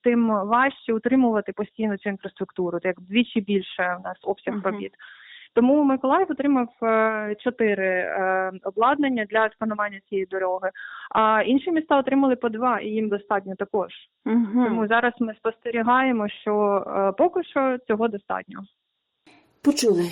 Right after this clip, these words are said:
Speaker 3: Дякуємо вам, пані Ганно. З нами щойно була Ганна Монтавон, засновниця організації Миколаїв Ватерхаб.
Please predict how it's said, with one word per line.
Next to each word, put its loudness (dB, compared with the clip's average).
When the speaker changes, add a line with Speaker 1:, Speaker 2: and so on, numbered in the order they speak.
Speaker 3:
Дякуємо 0
вам, 0
пані -2
Ганно. 2
З -12
нами -2
щойно 0
була 4
Ганна -4
Монтавон, 0
засновниця 0
організації 0
Миколаїв 0
Ватерхаб. -4